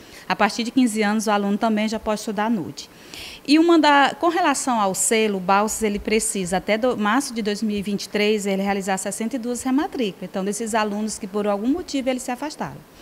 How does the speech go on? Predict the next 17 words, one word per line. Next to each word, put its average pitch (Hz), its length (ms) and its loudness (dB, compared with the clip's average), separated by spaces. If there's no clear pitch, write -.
Então, 214 300 -2
é 220 60 0
uma 220 140 0
das 240 280 2
metas 202 340 0
nossas, 196 360 -2
uma 202 80 -4
das 190 140 -6
nossas - 280 -10
principais 208 480 -6
metas, 196 500 -6
é 196 260 6
essa 214 200 2
com 220 100 -4
relação 220 500 -2
ao 233 140 0
selo. 151 400 -6